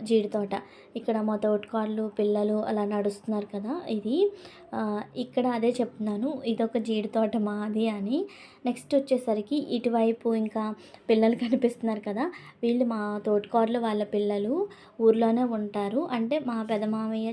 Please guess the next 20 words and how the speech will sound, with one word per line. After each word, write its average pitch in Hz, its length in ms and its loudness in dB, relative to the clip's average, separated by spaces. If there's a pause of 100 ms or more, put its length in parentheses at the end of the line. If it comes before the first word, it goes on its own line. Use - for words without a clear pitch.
(140)
చిన్న 214 120 0
మామయ్య 220 360 -4
ఉంటారు 208 340 -4
కదా, 269 140 -2
వాళ్ళ 220 480 -4 (420)
మనవరాళ్ళు 220 520 0
అనమాట. 202 640 -4 (360)
వాళ్ళ 214 320 4
తోట 220 280 0
అది, 226 480 0
ఆ 220 80 0
పిల్లలు 214 380 0
ఉన్న 208 240 -4
దగ్గరది. 202 580 -4 (480)
ఇదైతే 262 400 4
ఇది 247 720 0 (1160)
ఈ 254 180 6
జీడి 247 260 2
తోట 214 220 0
వచ్చేసరికి, 208 640 -2